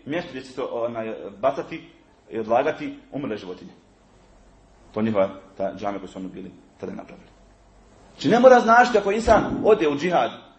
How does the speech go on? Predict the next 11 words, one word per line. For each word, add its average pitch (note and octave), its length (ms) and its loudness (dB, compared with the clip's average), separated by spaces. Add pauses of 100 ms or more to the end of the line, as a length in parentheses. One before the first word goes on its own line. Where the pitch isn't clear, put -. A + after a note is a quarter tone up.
(120)
da B2+ 120 -4
je C3+ 60 2
on C#3+ 180 -2 (180)
muđahid. F2+ 380 -14 (1400)
Ima F#3+ 220 2
ljudi F3+ 240 0
koji C#3 120 -4
su D#3 80 -4
otišli F3 260 -6
u C#3 40 -4
džihad E3 320 -4